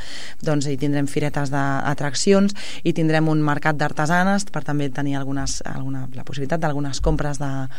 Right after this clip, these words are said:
d'obsequis de Nadal i de decoracions de Nadal,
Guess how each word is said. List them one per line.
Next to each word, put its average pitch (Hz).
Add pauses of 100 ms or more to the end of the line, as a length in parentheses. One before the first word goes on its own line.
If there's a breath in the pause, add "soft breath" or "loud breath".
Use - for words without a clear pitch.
(340 loud breath)
d'obsequis 151
de 143
Nadal 170
i 156
de 143
decoracions 139
de 143
Nadal, 190